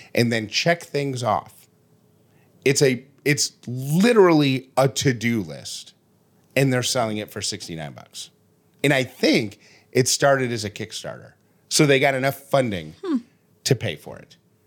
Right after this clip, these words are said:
Speaker 2: Maybe it's, like, a Gen Z funded thing.
Speaker 1: I don't, who would, it's a,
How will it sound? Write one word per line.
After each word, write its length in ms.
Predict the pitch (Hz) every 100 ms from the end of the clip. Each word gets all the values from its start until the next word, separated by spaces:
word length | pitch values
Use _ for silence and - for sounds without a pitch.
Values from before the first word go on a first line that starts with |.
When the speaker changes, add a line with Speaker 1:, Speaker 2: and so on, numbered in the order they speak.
| _ _ _ _
Speaker 2:
Maybe 340 | 214 208 254 285
it's, 160 | 302
like, 180 | 285 269
a 100 | -
Gen 440 | 190 - 185 175
Z 200 | 185 156
funded 440 | - - 104 127 -
thing. 280 | - - 185 _ _ _ _ _ _ _ _ _ _ _ -
Speaker 1:
I 120 | 208
don't, 220 | 294 277 139
who 340 | - 320 359
would, 260 | 381 226 - -
it's 180 | 262
a, 80 | -